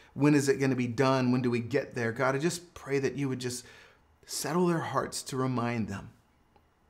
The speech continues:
that you do not abandon your children, that there is purpose in this. And even though the journey seems long and the,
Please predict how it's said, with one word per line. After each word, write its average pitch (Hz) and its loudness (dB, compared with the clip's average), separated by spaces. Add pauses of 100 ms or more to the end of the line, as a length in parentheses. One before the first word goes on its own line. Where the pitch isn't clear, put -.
(220)
that 139 -2
you 156 2
do 151 4
not 135 4
abandon 123 0
your 120 -2
children, 120 0
that 117 -2
there 123 0
is 131 0
purpose 139 -2
in 131 -4
this. 117 -4
And 120 -6 (380)
even 147 2
though 135 2
the 123 -2
journey 131 0
seems 123 -2
long 131 2
and 113 0
the, 107 -6